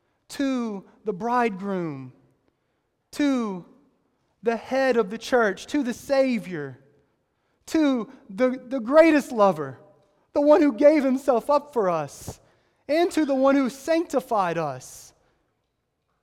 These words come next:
So this is, this is Paul's theology here of, of, of marriage.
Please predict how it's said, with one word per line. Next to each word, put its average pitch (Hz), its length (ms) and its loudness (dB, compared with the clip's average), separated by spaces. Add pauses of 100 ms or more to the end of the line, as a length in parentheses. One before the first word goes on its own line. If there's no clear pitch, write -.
(1700)
So 214 160 -2
this 240 300 -2
is, 214 540 -2 (1500)
this 214 160 -10
is 226 160 -6
Paul's 233 380 -4
theology 208 680 -4
here 175 280 -6
of, 175 160 -6
of, 165 380 -12
of 170 200 -14
marriage. 170 760 -14